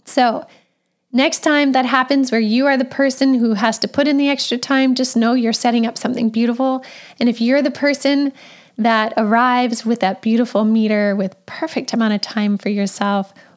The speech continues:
revel in the moment that that was provided for you as a little universal pat on the back of, you know, "We got you."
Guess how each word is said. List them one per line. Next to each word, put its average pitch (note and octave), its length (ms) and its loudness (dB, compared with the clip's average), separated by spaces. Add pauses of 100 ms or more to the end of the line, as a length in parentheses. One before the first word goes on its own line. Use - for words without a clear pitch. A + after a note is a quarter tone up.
revel A3+ 380 0
in A3+ 180 2
the A3+ 60 2
moment G#3 580 -2 (320)
that G#3+ 140 -4
that G#3 160 2
was G#3+ 120 -4
provided G3+ 480 -2
for - 140 -6
you G#3+ 400 -4 (160)
as A3 160 -4
a G#3 60 -2
little G3+ 580 -2 (420)
universal A3 880 0 (280)
pat A3+ 260 0
on G#3+ 100 2
the G#3 60 0
back F3 480 0
of, - 360 -4
you A3+ 120 2
know, F#3+ 160 0
"We A3+ 180 -2
got - 320 -4
you." B3+ 140 -8